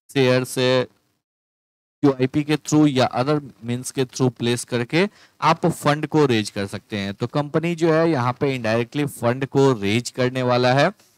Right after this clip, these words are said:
Stock एक बहुत ही अच्छे level पे trade कर रहा है, एक शानदार breakout इस stock में देखने को मिल रहा है। कल के सेशन में monthly candle close हो जाएगा।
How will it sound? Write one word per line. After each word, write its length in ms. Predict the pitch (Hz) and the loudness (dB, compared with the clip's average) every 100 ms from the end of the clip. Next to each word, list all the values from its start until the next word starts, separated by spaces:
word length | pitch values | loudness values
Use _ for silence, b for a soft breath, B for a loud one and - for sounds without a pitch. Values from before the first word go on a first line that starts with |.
| _ _ _ _ _ _ _ _ - | _ _ _ _ _ _ _ _ -20
Stock 640 | - 185 175 185 196 190 190 b b - | -2 4 4 4 4 2 0 b b -2
एक 220 | 175 180 | 0 0
बहुत 480 | 160 - - 160 185 | 0 -2 0 0 2
ही 40 | |
अच्छे 320 | 165 - - | 0 0 0
level 240 | 160 143 131 | 2 2 2
पे 160 | 151 | 0
trade 440 | 151 - 139 139 127 | -4 0 0 2 0
कर 220 | 117 104 | -2 -2
रहा 300 | 104 104 101 | 0 0 2
है, 140 | 98 - | -2 -2
एक 280 | 139 151 156 | -4 -2 -4
शानदार 640 | 139 - 135 156 165 175 | -6 -4 -4 -2 2 2
breakout 500 | 160 131 131 147 147 | 2 -2 0 0 0
इस 140 | 139 - | -2 -4
stock 440 | 120 127 127 127 | -6 0 0 0
में 160 | 139 135 | -6 -6
देखने 300 | 120 123 131 | -6 -6 -6
को 140 | 139 | -4
मिल 220 | 127 117 | -4 -4
रहा 240 | 120 127 131 | -2 0 0
है। 80 | 139 | 0
कल 380 | - 120 127 123 | -2 0 0 -4
के 120 | 135 | -6
सेशन 300 | 127 113 123 | -4 -6 -6
में 140 | 131 | -6
monthly 400 | 135 107 104 127 | -6 -6 -8 -8
candle 360 | 123 110 113 123 | -6 -6 -4 -6
close 480 | - - 120 117 117 | -6 0 4 6 4
हो 100 | 104 | 2
जाएगा। 440 | 98 95 95 90 | 2 -2 -4 -8